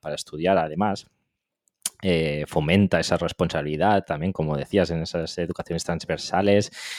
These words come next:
y esa responsabilidad hacia, pues, las tareas que puedas tener también en la escuela.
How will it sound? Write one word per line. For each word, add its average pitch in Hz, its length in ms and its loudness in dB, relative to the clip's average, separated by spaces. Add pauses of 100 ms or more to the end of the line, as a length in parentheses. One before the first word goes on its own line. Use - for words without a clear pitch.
(120)
y - 60 -14
esa 85 460 0
responsabilidad 82 680 0 (140)
hacia, 76 380 -10
pues, - 220 -18
las - 120 -10
tareas 76 300 -8
que 85 100 -4
puedas - 220 -4
tener 80 220 -6
también 80 260 -4
en 76 80 -6
la 73 80 -6
escuela. 92 480 2